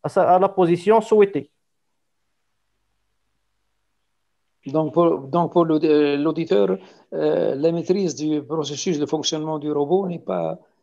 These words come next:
Speaker 1: Non,
Speaker 2: n'est
Speaker 1: surtout le résultat. Le, c'est ce qui, c'est ce qui est demandé
Speaker 2: Non,
Speaker 1: dans les normes
Speaker 2: c'est,
Speaker 1: aussi.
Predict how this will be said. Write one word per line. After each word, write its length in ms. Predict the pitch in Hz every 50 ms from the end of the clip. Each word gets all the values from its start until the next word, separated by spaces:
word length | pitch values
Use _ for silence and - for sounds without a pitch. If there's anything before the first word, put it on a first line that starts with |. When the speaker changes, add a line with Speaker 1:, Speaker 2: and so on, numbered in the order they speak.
| _ _ _ _ _
Speaker 1:
Non, 220 | - 139 151 160 160
Speaker 2:
n'est 100 | 151 -
Speaker 1:
surtout 260 | - 160 - - 196
le 80 | 196 196
résultat. 420 | 185 196 175 196 190 - 160 147
Le, 300 | 156 160 165 156 165 160
c'est 140 | - 240 226
ce 80 | 226
qui, 120 | - - 175
c'est 100 | - 214
ce 60 | -
qui 80 | - 240
est 40 |
demandé 320 | 214 233 233 240 240 - 254
Speaker 2:
Non, 80 | 220 233
Speaker 1:
dans 40 | 226
les 140 | 220 226
normes 320 | 226 220 208 185 156 151 156
Speaker 2:
c'est, 160 | 151 - 95
Speaker 1:
aussi. 40 | 110